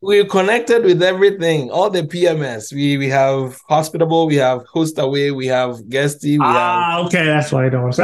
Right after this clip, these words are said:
Speaker 2: Okay, gotcha, gotcha, gotcha. Okay.
Speaker 1: Yeah.
Speaker 2: Oh, okay. Good. Now I didn't know that, so I'm, now I'm about to be looking for you guys. I'll be looking
Speaker 1: Yeah,
Speaker 2: for
Speaker 1: we, we connected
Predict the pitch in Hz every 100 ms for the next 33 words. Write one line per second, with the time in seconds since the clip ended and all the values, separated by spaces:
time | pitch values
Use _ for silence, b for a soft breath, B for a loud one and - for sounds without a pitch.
0 | 214 214 180 214 170 160 156 151 147 135
1 | 151 175 160 135 - 190 220 214 165 175
2 | 147 - 165 190 165 - _ _ _ _
3 | _ _ _ _ _ 139 196 202 247 262
4 | 330 208 143 170 180 233 220 302 277 254
5 | 240 240 247 262 294 220 196 170 156 143
6 | 135 127 120 147 196 196 151 160 131 113
7 | 160 160 185 180 180 202 226